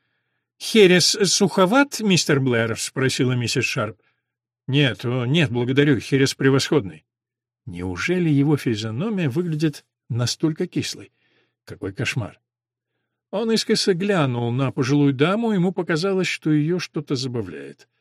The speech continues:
Выражение веселья на лице старой миссис Шарп могло напугать кого угодно. «Думаю,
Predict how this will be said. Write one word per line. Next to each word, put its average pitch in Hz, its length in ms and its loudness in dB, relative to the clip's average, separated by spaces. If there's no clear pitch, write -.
Выражение 113 420 4
веселья 120 560 0
на 139 80 0
лице 98 320 -6
старой 101 340 -8
миссис 110 340 -8
Шарп 117 360 -6
могло 101 440 -8
напугать 127 580 -4
кого 160 340 0
угодно. 131 440 -6
«Думаю, 131 400 4